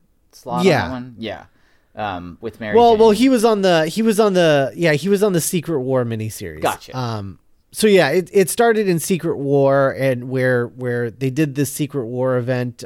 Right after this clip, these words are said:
Speaker 2: at Marvel, and, uh, they sort of, uh, had all of these, like, random miniseries that was, like, s-, they were, like, sort of out of continuity because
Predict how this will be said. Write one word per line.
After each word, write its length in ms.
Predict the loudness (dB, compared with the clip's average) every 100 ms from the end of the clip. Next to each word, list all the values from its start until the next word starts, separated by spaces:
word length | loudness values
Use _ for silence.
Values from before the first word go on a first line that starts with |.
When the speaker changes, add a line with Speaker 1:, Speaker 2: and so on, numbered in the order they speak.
| -14
Speaker 2:
at 180 | -14 -12
Marvel, 540 | -10 -10 -8 -8 -8
and, 320 | -10 -14 -18 -20 _ -18 -16 -14
uh, 320 | -14 -12 -16 -14
they 160 | -12 -10
sort 340 | -10 -6 -6
of, 260 | -6 -8 -12
uh, 520 | -12 -12 -14 -18 -20 _ _ _
had 340 | -14 -8 -4
all 220 | -2 -2 -4
of 100 | -6
these, 280 | -6 -6 -6
like, 120 | -10
random 920 | -8 -6 -4 -4 -2 -2 -2 -4 -8 -10 _ _ _ _ _ -2
miniseries 1500 | 2 4 4 2 0 0 2 4 2 2 2 2 0 -2 -2
that 180 | -2 0
was, 160 | 0
like, 180 | 0 -2
s-, 140 | -4 -2
they 120 | 0
were, 120 | 2
like, 180 | 2 -2
sort 280 | -2 0 0
of 100 | 0
out 220 | -2 -2
of 100 | -2
continuity 840 | -4 -8 -6 -2 0 2 2 2 2
because 720 | -2 -4 -2 -2 -4 -10 -14